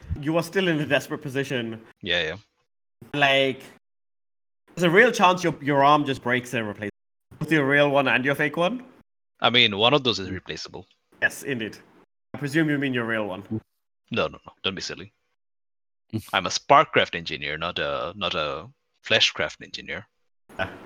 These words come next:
Speaker 2: I'm not qualified. Anyway, uh, desperate standard? Limited? I think limited actually makes more sense.
Speaker 1: What is your goal? If your goal is to carry you and your two friends all up, yeah. I mean,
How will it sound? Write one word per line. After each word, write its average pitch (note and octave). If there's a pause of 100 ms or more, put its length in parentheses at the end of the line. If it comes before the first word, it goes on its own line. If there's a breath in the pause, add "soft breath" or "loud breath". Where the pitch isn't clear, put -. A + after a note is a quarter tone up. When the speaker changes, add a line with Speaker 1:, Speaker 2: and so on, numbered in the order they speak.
(220)
Speaker 2:
I'm -
not D#2+
qualified. -
Anyway, D#3 (360 loud breath)
uh, G#2+ (100)
desperate D3 (100)
standard? G3 (380)
Limited? E3 (800)
I A3+
think C4
limited G2 (180)
actually E2+
makes C#2+
more G2
sense. - (760)
Speaker 1:
What A#3+
is G#3+
your F3+
goal? C3
If B2+
your F3
goal B3
is G3+
to D#3+ (360)
carry F#3+
you E3+
and D3+
your D3+
two D#3+
friends C3
all D#3+
up, F3+ (480)
yeah. F#2 (100)
I D3+
mean, F#3+